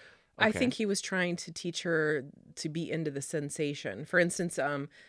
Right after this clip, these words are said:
Speaker 1: the practice of mindfulness, the idea of being in the here and now and experiencing through all of your senses. Like, one of the practices that they do is they have you put a raisin in your mouth and tell you not to chew it and swallow it, but to keep it in your mouth for two or three minutes.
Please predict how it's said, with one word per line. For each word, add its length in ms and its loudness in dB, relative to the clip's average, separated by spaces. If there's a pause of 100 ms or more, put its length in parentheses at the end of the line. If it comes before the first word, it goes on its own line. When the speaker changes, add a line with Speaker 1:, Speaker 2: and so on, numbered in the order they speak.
(840)
Speaker 1:
the 500 6
practice 320 4
of 120 -2
mindfulness, 640 0
the 120 -4
idea 460 2
of 160 -4
being 260 0
in 100 -2
the 60 -2
here 240 -2
and 160 -2
now 320 0
and 100 -4
experiencing 720 -6
through 260 -4
all 140 0
of 100 -4
your 100 -4
senses. 640 -2
Like, 160 -4
one 120 -2
of 60 -2
the 60 0
practices 600 -4
that 200 -8
they 160 -2
do 240 -4
is 220 -4
they 100 -4
have 180 -4
you 80 -6
put 180 -4
a 60 2
raisin 500 2
in 140 -6
your 140 -4
mouth 500 0 (880)
and 260 0
tell 240 2
you 540 0 (260)
not 280 2
to 80 -8
chew 200 0
it 80 0
and 80 -8
swallow 380 0
it, 80 -2
but 120 -4
to 60 -10
keep 240 -6
it 80 0
in 100 -2
your 100 -2
mouth 240 0
for 160 -6
two 180 -4
or 100 0
three 220 -6
minutes. 480 -6